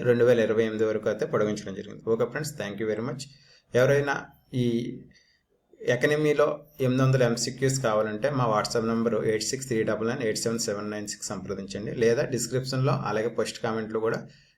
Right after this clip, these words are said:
దీనికి సంబంధించిన లింక్ పింగ్ చేస్తాను, అక్కడ కూడా మీరు డౌన్లోడ్ చేసుకోవచ్చు. అలాగే only budget economy కావాలంటే కేవలం యాభై రూపాయలు వంద ఎంసీక్యూస్ ఇవ్వడం జరుగుతుంది. దానికి సంబంధించిన డీటెయిల్స్ కూడా డిస్క్రిప్షన్‌లో ఉంటాయి, చూడండి. Thank you, thank you very much.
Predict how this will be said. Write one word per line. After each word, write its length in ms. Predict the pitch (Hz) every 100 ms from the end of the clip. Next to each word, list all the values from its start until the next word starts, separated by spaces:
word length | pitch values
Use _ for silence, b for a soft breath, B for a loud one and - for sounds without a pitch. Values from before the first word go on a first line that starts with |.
| _
దీనికి 240 | 123 127
సంబంధించిన 380 | 127 113 120 120 110
లింక్ 320 | 107 110 139 135 - -
పింగ్ 220 | 120 113
చేస్తాను, 400 | 113 107 - 110 - 113
అక్కడ 200 | 107 107
కూడా 200 | 104 123
మీరు 160 | 135
డౌన్లోడ్ 320 | 120 101 98 -
చేసుకోవచ్చు. 340 | - 90 -
అలాగే 300 | 104 117 139 - B B B B
only 280 | 113 131 156
budget 400 | 139 127 135 131
economy 340 | 135 120 117 117
కావాలంటే 340 | 117 110 127
కేవలం 380 | 131 104 104 117
యాభై 280 | 107 101 107
రూపాయలు 420 | 104 98 101 92
వంద 220 | 110 101 107
ఎంసీక్యూస్ 480 | 107 101 - 123 110
ఇవ్వడం 240 | 98 98
జరుగుతుంది. 480 | 98 98 98 101 131 - b b b -
దానికి 200 | 117 117
సంబంధించిన 280 | 107 123
డీటెయిల్స్ 320 | 110 104 104 -
కూడా 160 | 113
డిస్క్రిప్షన్‌లో 580 | 143 101 - 113 - 101
ఉంటాయి, 220 | 98 95 -
చూడండి. 440 | - 95 95 107 -
Thank 280 | - 107 -
you, 120 | - -
thank 200 | - -
you 100 | 50
very 140 | 50 _
much. 240 | _ -